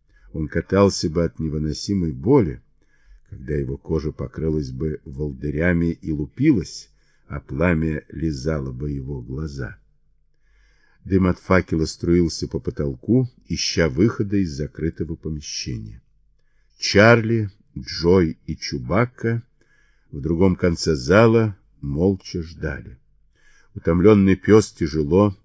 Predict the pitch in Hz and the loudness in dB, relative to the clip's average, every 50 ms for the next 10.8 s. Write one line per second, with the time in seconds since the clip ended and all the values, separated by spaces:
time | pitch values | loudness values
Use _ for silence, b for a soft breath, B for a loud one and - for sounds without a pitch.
0 | _ _ _ _ _ _ _ _ - 76 73 - - 76 - - - - 92 98 | _ _ _ _ _ _ _ _ -12 -12 -10 -8 -8 -10 -10 -10 -6 -2 0 0
1 | 95 - - - 87 78 71 67 60 65 78 78 64 73 76 73 71 67 64 64 | 0 -2 -4 -6 -6 -4 -4 -6 -6 -4 -6 -6 -6 -6 -8 -8 -8 -8 -8 -10
2 | 58 - - _ - - - _ _ _ _ _ _ _ _ _ _ _ _ _ | -12 -14 -16 _ -20 -20 -20 _ _ _ _ _ _ _ _ _ _ _ _ _
3 | _ _ _ _ - - 78 82 107 127 127 147 160 143 110 107 127 151 175 170 | _ _ _ _ -16 -10 -8 -6 -4 -4 -2 -2 -2 0 2 4 4 4 4 2
4 | - - - - - 185 127 82 65 62 - - - _ _ _ _ _ _ _ | 0 -2 -4 -2 0 2 2 2 0 -4 -8 -12 -18 _ _ _ _ _ _ _
5 | _ _ _ _ _ _ - - 71 62 67 90 110 123 120 - - - - 120 | _ _ _ _ _ _ -16 -14 -12 -10 -6 -2 -2 -2 -2 -4 -4 -2 0 0
6 | 85 - - _ _ - - 78 87 69 58 - 73 67 64 - _ _ _ _ | 0 -2 -4 _ _ -12 -8 -6 -6 -6 -6 -8 -12 -12 -12 -14 _ _ _ _
7 | _ _ _ _ _ _ _ _ _ _ _ _ _ _ _ _ _ b b b | _ _ _ _ _ _ _ _ _ _ _ _ _ _ _ _ _ b b b
8 | b b b b b b - 113 101 123 127 123 - - 151 151 147 143 135 131 | b b b b b b -2 0 4 4 4 4 4 4 6 6 8 8 6 6
9 | 120 104 87 92 90 90 82 - 92 98 92 76 80 92 87 85 92 98 92 92 | 6 6 4 4 2 2 0 2 2 2 2 2 2 2 2 4 4 4 4 4
10 | 90 85 - - - - 80 - _ - 113 127 139 139 131 | 2 0 -2 -4 -8 -10 -10 -8 _ 2 4 4 4 2 -2